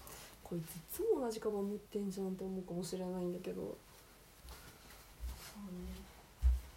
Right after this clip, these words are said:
何しよう。今日ジムも行くから、リュックは背負ってくんだけど、巾着っ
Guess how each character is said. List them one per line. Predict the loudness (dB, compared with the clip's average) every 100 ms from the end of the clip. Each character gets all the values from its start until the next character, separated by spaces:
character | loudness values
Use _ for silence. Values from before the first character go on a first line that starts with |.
| -16 -14 -12 -12 -14 -16 -16 -16 -6
何 | -4 -2
し | -4 -6
よ | -8
う。 | -10 -16 -18 -20 -20 -20 -20 -20 -20 -20 -20 -20 -20 -20 -18 -14 -8
今 | -6
日 |
ジ | -4 -2
ム | -2
も | 0
行 | -2
く | -4
か | -6 -6
ら、 | -4 -6 -6 -8 -10 -12 -12 -8
リ | -8
ュ |
ッ | -8 -6
ク | -2
は | -2
背 | -4
負 |
っ | -10 -12
て | -12
く | -10 -8
ん | -8
だ | -8 -10
け |
ど、 | -12 -12 -12 -14 -16 -20 -20 -20 -20 -20 -20 -20 -20 -18 -16 -14 -14 -14 -16 -20 -20 -20 -20 -20 -20 -20 -20 -20 -20 -10
巾 | -4 -2
着 | -2 -2
っ | -4